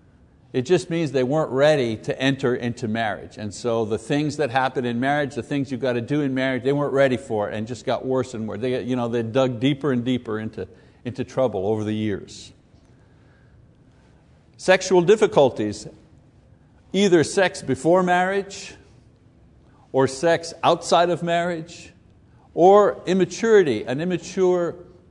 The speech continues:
expectation about sexuality within marriage. People have this, you know, misunderstanding about what sex is going to be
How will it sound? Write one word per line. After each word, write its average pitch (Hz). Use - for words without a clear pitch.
expectation 185
about 131
sexuality 151
within 175
marriage. 131
People 156
have 135
this, -
you 135
know, 117
misunderstanding 135
about 98
what -
sex -
is 110
going 123
to 123
be 120